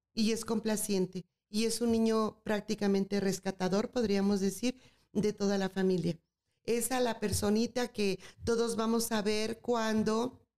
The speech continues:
tenemos un, una, un conflicto la familia. Él es el que organiza todo,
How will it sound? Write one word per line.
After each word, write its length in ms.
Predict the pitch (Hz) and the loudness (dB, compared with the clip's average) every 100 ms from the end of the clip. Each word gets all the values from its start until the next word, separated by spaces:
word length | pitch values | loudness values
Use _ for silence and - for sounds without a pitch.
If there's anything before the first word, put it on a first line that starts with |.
| _ _ _ _ _ _ - | _ _ _ _ _ _ -2
tenemos 480 | 208 214 220 220 | 0 2 0 0
un, 340 | 220 214 214 - | 2 4 4 2
una, 560 | - 196 190 190 175 175 - _ _ - | 2 2 2 2 0 -2 -8 _ _ -4
un 120 | 233 | -4
conflicto 760 | 240 233 - 214 - 220 208 196 | -2 -4 -2 -4 -2 0 2 2
la 160 | 185 | 2
familia. 560 | 185 190 190 196 247 349 _ _ _ _ _ _ _ _ - | 0 0 2 2 -2 -4 _ _ _ _ _ _ _ _ -4
Él 140 | 220 | 0
es 140 | 226 | 0
el 120 | 214 175 | -2 -2
que 80 | |
organiza 460 | 190 175 185 185 185 | -2 0 0 0 -2
todo, 460 | 180 254 254 247 | -2 0 2 0